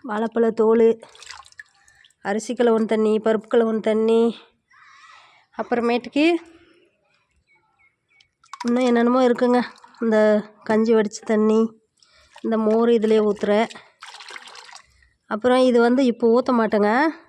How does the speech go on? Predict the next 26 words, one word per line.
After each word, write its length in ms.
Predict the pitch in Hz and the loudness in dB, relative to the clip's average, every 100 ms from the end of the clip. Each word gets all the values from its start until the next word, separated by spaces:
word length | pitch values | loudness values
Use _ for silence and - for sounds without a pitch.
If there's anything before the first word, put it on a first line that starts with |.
| _ _ _ _ _ _ _ _ _ _ _ - - - - 226 | _ _ _ _ _ _ _ _ _ _ _ -20 -20 -16 -4 -2
ஏன்னா 160 | 240 254 | 0 0
இப்போ 140 | 240 226 | -2 0
மழைத்துளி 360 | 220 226 254 233 | -2 -2 0 2
வந்துகிட்டு 340 | 220 220 214 220 | 2 0 -4 -8
இருக்கு. 260 | 190 240 247 - - _ _ _ _ _ _ _ _ _ _ _ _ _ - 220 | -2 0 0 -4 -20 _ _ _ _ _ _ _ _ _ _ _ _ _ -8 -8
இப்போ 240 | 214 226 | -4 -4
ஊத்துனாலும் 460 | 226 226 233 240 220 | -2 -2 -2 -2 -2
பூரா 160 | 226 220 | -4 -2
கீழே 200 | 233 233 220 | -2 -2 0
போயிரும். 340 | 220 220 214 220 | 2 2 2 0
நாளை 140 | 214 208 | 0 0
நைட்டுக்கு 340 | 220 226 220 240 | 0 0 -2 -2
இது 80 | 233 | 0
கனமா 280 | 220 226 240 233 | 0 0 0 0
மழை 140 | 226 | 0
வந்துச்சுன்னா 400 | 226 220 - 233 220 | 0 -4 -4 -2 -2
அடிச்சிட்டு 300 | 208 - - | -4 -12 -4
போயிரும். 360 | 208 202 208 226 - _ _ - - _ _ _ _ _ _ _ _ - | -2 -2 -4 -6 -12 _ _ -16 -16 _ _ _ _ _ _ _ _ -2
இது 80 | 269 247 | 0 0
அப்படியே 220 | 220 294 269 | 2 2 2
ஊறிட்டு 280 | 285 285 262 | 2 0 -2
இருக்குங்கட்டுங்க, 640 | 247 269 254 269 254 254 233 | -2 -2 -2 -2 0 2 0
நேத்து 220 | 226 233 | -2 -2
காலையிலேருந்து 480 | 233 233 240 226 247 247 | -2 0 0 -2 -2 -2
சேர்த்து 240 | 233 240 | 0 -2
வச்சது. 320 | 220 226 233 | -2 -2 -2